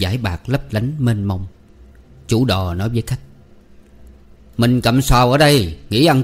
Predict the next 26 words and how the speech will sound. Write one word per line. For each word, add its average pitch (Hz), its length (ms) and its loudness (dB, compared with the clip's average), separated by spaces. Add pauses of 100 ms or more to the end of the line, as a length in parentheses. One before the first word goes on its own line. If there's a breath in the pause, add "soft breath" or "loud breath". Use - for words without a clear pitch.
cơm 143 240 4
rồi 98 120 -2
đỏ 113 200 2
đèn 107 220 0
mới 131 100 -2
bắt 165 140 -2
đầu 104 160 -2
dựng 104 240 -4
buồm 101 200 -2
chạy. 104 340 0 (720)
Ông 131 200 -2
bà 107 160 0
cô 135 160 0
bác 143 240 2
nào 113 160 2
muốn 139 140 2
ăn 135 140 0
cơm 127 360 2
xin 120 200 -2
cho 127 100 2
biết, 156 480 2
để 117 100 0
tổng 135 260 -2
khẩu 113 260 0
tôi 127 120 2
lo." 127 380 2